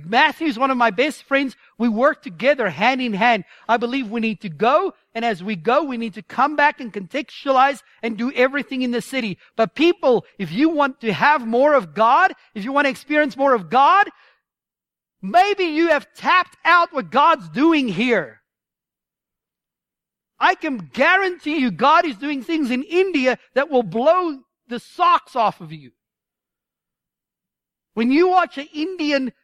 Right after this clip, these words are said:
charming snakes and things going on, just that little experience will rock your world. And then to watch God deliver that guy right there in front of your eyes. How, how many of you have literally pulled someone out of a wheelchair and watched them walk?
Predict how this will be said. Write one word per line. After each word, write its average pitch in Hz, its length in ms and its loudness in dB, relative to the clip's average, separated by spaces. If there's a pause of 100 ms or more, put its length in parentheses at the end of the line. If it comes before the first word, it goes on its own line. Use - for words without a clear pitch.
(180)
charming 320 460 2
snakes 294 800 -4
and 233 220 -8
things 320 320 -2
going 262 320 0
on, 233 320 2 (220)
just 370 260 0
that 330 220 2
little 311 240 2
experience 294 560 -4
will 226 100 2
rock 214 320 0
your 196 140 -6
world. 151 320 -8 (1600)
And 240 160 0
then 359 220 2
to 285 120 -8
watch 254 340 -2
God 254 260 2
deliver 254 480 -2
that 202 320 0
guy 190 300 2
right 240 320 0 (100)
there 226 160 -2
in 190 120 -8
front 226 240 -4
of 208 100 -6
your 202 120 0
eyes. 180 220 2 (320)
How, 247 140 2
how 339 240 0
many 359 160 0
of 262 100 -2
you 262 180 0
have 214 280 0
literally 233 640 -4
pulled 269 260 -6
someone 240 260 -2
out 226 140 4
of 220 120 -4
a 214 60 -4
wheelchair 220 440 -6
and 202 100 -6
watched 208 280 -2
them 196 120 -8
walk? 180 480 -4